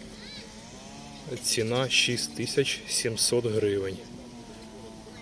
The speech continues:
Він повністю в новому стані. Являється колекційним.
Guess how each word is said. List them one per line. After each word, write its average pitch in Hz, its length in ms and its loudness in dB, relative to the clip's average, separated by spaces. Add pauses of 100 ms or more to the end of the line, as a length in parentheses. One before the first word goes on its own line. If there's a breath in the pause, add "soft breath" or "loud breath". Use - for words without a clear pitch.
(240)
Він 123 100 2
повністю 139 600 6
в 117 40 4
новому 117 400 6
стані. 120 520 4 (1900)
Являється 113 600 4
колекційним. 107 840 2